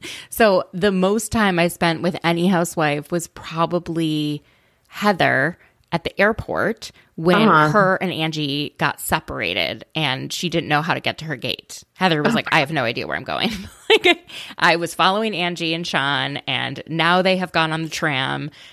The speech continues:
Speaker 1: and I don't know which tram to take, and I don't know what gate we're going to. <laughs> And I was like, "Oh, like, let's figure it out. Oh, I think all the,
Speaker 2: Mm-hmm.
Speaker 1: all the trams kinda go this way." Like, you know, we were just, like,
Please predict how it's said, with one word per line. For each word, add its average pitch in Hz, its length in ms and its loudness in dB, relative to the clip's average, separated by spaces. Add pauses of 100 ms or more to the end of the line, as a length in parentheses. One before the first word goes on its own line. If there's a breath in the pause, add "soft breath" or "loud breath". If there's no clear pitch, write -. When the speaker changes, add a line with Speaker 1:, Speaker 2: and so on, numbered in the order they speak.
Speaker 1:
and 147 140 -8
I 175 120 4
don't 202 140 2
know 196 120 0
which 185 220 -6
tram 143 280 -4
to 196 120 -10
take, 151 380 -4
and 156 160 -2
I 160 80 2
don't 175 160 2
know 165 200 6
what 147 440 0
gate 139 260 -2
we're 120 280 -4 (100)
going 107 280 -8
to. - 180 -6
<laughs> - 400 -4 (680 loud breath)
And 214 80 0
I 196 60 4
was 196 140 -2
like, 185 320 0 (160)
"Oh, 247 260 4
like, 175 220 2 (400)
let's 170 260 -4
figure 147 240 -6
it 87 80 -4
out. - 220 -4 (120)
Oh, 160 140 0
I 147 120 -2
think - 200 -6
all 156 140 0
the, 208 100 4
Speaker 2:
Mm-hmm. 220 140 6
Speaker 1:
all 160 100 2
the 156 80 -2
trams 147 320 0
kinda 139 200 -8
go 147 120 -4
this 233 260 0
way." 190 220 2
Like, 151 260 0
you 180 120 2
know, 139 100 2
we 143 80 0
were 151 80 2
just, - 240 -8
like, 139 120 -4